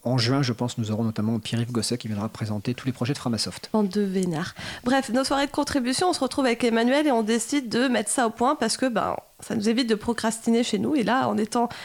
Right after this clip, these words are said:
Speaker 2: à plusieurs, on est là, on peut soutenir pour faire avancer des projets. Et au départ, on décide de faire ça tous les quinze jours.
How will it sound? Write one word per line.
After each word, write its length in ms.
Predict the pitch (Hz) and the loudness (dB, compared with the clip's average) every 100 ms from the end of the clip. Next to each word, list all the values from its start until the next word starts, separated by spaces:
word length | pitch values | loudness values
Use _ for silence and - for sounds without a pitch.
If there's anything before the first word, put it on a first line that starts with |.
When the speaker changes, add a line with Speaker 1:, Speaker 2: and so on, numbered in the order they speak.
| - | -6
Speaker 2:
à 80 | - | -4
plusieurs, 360 | 196 202 214 254 | -2 -2 0 2
on 120 | 208 | 2
est 100 | - | 0
là, 120 | 139 | 0
on 40 | 120 | 0
peut 140 | 233 | 0
soutenir 540 | - - 302 262 269 | 0 0 0 4 2
pour 160 | 302 214 | 2 -2
faire 140 | - | 0
avancer 280 | 196 214 202 | 0 0 -2
des 100 | 226 | -2
projets. 360 | 220 214 208 190 - - - - | -2 -2 -2 -4 -8 -16 -12 -2
Et 60 | 247 | 2
au 20 | |
départ, 300 | 226 233 302 | 2 4 2
on 80 | 240 | 2
décide 260 | 220 277 | 2 0
de 80 | 214 | 0
faire 160 | 190 - | -2 0
ça 160 | 269 | -2
tous 180 | 269 - | -2 -2
les 120 | 220 | -2
quinze 260 | - 247 233 | 0 0 2
jours. 240 | 202 208 | 0 0